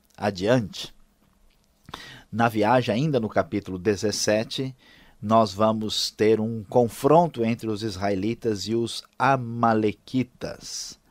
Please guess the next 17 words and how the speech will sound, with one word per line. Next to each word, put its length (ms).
A 140
luta 540
vai 480
se 300
iniciar 640
entre 320
os 140
dois, 400
porque 280
os 160
amalequitas 760
se 160
colocam 480
como 320
adversários 840
no 80
caminho. 480